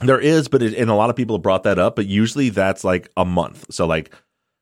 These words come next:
when you, like, when we bought, we sold our house and bought this house, we didn't refinance or anything, but there was, because of that transaction, there was a gap there, and we had one month where we didn't have to make a payment.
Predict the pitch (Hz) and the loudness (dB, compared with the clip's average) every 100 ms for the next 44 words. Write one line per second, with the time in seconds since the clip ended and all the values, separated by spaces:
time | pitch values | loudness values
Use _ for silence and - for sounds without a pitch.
0 | _ - 110 98 98 95 92 90 87 92 | _ -10 -2 0 0 2 2 0 0 -2
1 | 95 98 92 92 90 90 110 101 92 98 | 0 0 2 0 -2 0 0 2 0 0
2 | 92 95 87 87 98 87 92 67 69 - | -2 -2 0 0 -2 -4 -4 -6 -10 -10
3 | 85 90 82 87 90 87 80 78 80 78 | -6 -6 -4 -6 -6 -6 -6 -8 -10 -8
4 | 78 78 85 82 80 80 78 - _ _ | -8 -6 -2 -2 0 0 -2 -8 _ _
5 | _ _ _ _ - 104 104 107 104 98 | _ _ _ _ -4 0 2 2 2 0
6 | 107 92 87 92 92 92 82 78 73 80 | 0 0 0 0 0 -4 -2 -4 -4 -2
7 | 95 95 85 85 85 87 80 80 78 80 | -2 -2 -2 0 0 -2 -6 -8 -6 -4
8 | 76 80 92 98 92 87 82 85 80 82 | -6 -2 0 2 0 -2 -2 -2 -2 -4
9 | 78 78 82 78 - - 85 73 55 | -6 -8 -10 -12 -12 -12 -12 -12 -16